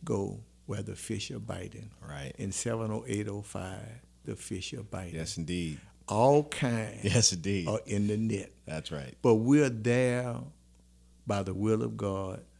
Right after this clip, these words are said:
Speaker 1: to make a difference.
Speaker 2: Right.
Speaker 1: We have a vision for seven oh eight oh five,
Speaker 2: Mm-hmm.
Speaker 1: which I believe will eventually expand all over the city. We want to build a city in the city.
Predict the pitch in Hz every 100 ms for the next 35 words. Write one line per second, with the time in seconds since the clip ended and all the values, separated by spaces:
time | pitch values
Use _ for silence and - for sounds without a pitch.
0 | - 107 98 92 107 104 - - - 101
1 | - 147 135 - - - - - - -
2 | 127 131 127 135 123 139 131 113 104 107
3 | - - - - - _ - - 120 104
4 | - 113 104 101 101 101 101 98 - 110
5 | 101 - 80 80 78 98 - 123 123 -
6 | 120 127 131 113 117 117 113 113 - 110
7 | 110 113 - 117 107 110 - - - 127
8 | 123 110 98 101 110 - - 98 101 98
9 | 101 107 113 - 104 95 - - - _
10 | _ - _ _ - - - - - -
11 | - 123 127 143 143 127 107 123 127 123
12 | - 92 - - 135 123 113 113 110 113
13 | - - - 104